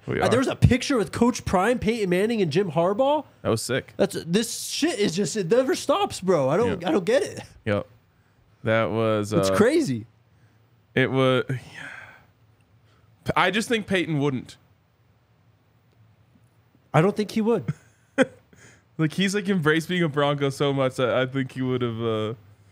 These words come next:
Speaker 1: he would have stood on business.
Speaker 2: I, uh, uh, let's get to questions.
Speaker 1: And some likes. Hit those likes.
Speaker 2: Smash the
Speaker 1: Appreciate
Speaker 2: like button.
Speaker 1: everyone who, uh, found us during Super Bowl week. We do this every week.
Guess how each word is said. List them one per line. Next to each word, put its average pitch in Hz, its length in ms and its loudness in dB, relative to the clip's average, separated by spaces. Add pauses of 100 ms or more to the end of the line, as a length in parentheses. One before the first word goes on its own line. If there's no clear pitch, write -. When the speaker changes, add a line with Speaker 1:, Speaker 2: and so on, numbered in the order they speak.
(320)
Speaker 1:
he 123 80 0
would 123 140 2
have 123 60 -4
stood 127 200 -2
on 113 140 0
business. 92 500 -6 (1200)
Speaker 2:
I, 123 200 0
uh, 117 260 -2
uh, 113 260 -4 (840)
let's 135 160 0
get 117 140 -2
to - 80 -14
questions. - 580 -12 (1200)
Speaker 1:
And 156 160 0
some 196 140 -4
likes. 170 380 2
Hit 147 100 -4
those 147 220 2
likes. 135 500 -2 (540)
Speaker 2:
Smash 143 320 2
the 147 60 2
Speaker 1:
Appreciate 135 100 4
Speaker 2:
like 131 160 0
button. 120 460 -4 (140)
Speaker 1:
everyone 165 420 2
who, 156 260 4
uh, 139 560 2
found 160 480 0
us 123 180 -2
during 123 300 -2
Super 139 240 -2
Bowl 123 200 2
week. 123 240 2
We 135 140 2
do 202 120 2
this 214 120 0
every 220 200 -2
week. - 320 -6